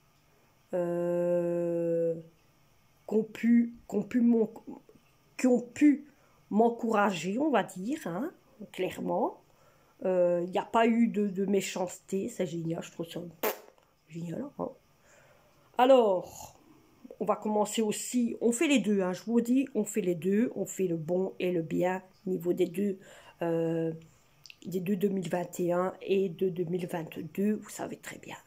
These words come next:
Donc, j'espère que d'une chose aussi, l'année qui arrive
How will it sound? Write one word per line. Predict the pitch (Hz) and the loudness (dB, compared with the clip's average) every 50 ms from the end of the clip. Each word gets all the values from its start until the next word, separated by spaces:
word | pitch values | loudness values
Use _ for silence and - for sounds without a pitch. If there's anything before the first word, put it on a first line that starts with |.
| 202 - _ _ _ _ - - _ _ - | -20 -20 _ _ _ _ -20 -20 _ _ -12
Donc, | - 175 - - - 269 - _ | -12 -12 -10 -12 -14 -16 -16 _
j'espère | - 170 240 233 - - - 269 262 254 | 0 2 4 4 4 2 2 2 2 2
que | - 226 | -2 -4
d'une | - 214 226 208 | -2 -2 -4 -4
chose | - - 254 240 - - | -4 -2 -2 -2 -2 -2
aussi, | 359 381 - - - - 240 214 - - - - - - - - - - - | -4 -6 -6 -6 -6 -6 -4 -6 -6 -8 -16 -20 -20 -20 -20 -20 -20 -8 -4
l'année | 202 214 220 220 233 233 226 226 226 240 240 247 247 240 233 240 | -2 0 2 2 4 4 4 4 4 4 4 4 4 2 0 -4
qui | - - 196 190 208 | -8 -8 -2 0 2
arrive | 208 208 196 170 196 208 220 220 220 214 202 185 170 160 | 2 2 2 0 0 -2 -2 0 -2 -2 -4 -4 -8 -12